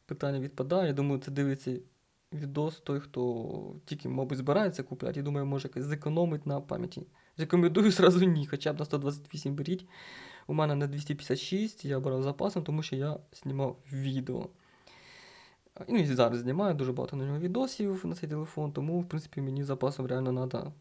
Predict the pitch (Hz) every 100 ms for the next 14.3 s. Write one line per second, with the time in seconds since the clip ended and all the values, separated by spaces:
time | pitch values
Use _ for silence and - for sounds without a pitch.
0 | _ - 131 135 139 143 139 127 127 120
1 | 120 147 147 - - - 175 - - 143
2 | - 147 - _ _ _ _ _ _ -
3 | - - 156 147 131 143 135 131 127 -
4 | - - - - - - _ 139 135 127
5 | 135 123 - - 147 143 143 135 139 139
6 | 131 139 - - - - 240 247 - -
7 | - 156 139 135 131 139 147 - - 156
8 | - 220 240 - - 147 139 127 147 143
9 | 139 127 - 135 147 180 180 151 151 127
10 | 139 147 139 127 131 - 147 151 147 139
11 | 127 - - _ _ _ _ _ - 139
12 | 139 131 135 - 143 - 226 208 180 165
13 | 185 180 175 185 180 156 147 135 131 -
14 | 127 127 147